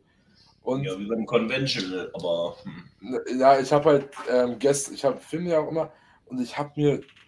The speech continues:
Speaker 1: das gestern angeschaut und ich hab gedacht, dass ich, dass ich die ganze Zeit das Gewicht ab Rep eins voll hochgekrüppelt hab aber es sah voll solide aus.
Speaker 2: Ja,
Speaker 1: So.
Speaker 2: das ist,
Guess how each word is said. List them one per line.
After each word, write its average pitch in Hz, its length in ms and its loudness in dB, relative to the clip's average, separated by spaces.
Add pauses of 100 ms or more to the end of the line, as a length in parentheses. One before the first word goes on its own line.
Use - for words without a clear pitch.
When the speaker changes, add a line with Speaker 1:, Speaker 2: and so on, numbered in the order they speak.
(120)
Speaker 1:
das 117 200 -12
gestern 135 260 -4
angeschaut 147 280 0
und 135 80 0
ich 131 100 -12
hab 156 140 0
gedacht, 143 300 0
dass 139 120 -4
ich, 127 100 -8 (160)
dass 123 200 -4
ich - 80 -18
die 127 140 -6
ganze 143 220 -2
Zeit 147 140 -2
das 135 140 -8
Gewicht 151 380 -2
ab 151 200 -2
Rep 147 200 2
eins 143 280 -2
voll 143 240 0
hochgekrüppelt 131 680 -4
hab 143 240 -2 (320)
aber 113 220 0
es 120 120 -2
sah - 120 0
voll 143 240 2
solide 131 320 0
aus. 95 380 -6 (400)
Speaker 2:
Ja, 127 200 6
Speaker 1:
So. - 20 6
Speaker 2:
das 131 160 6
ist, 131 320 -2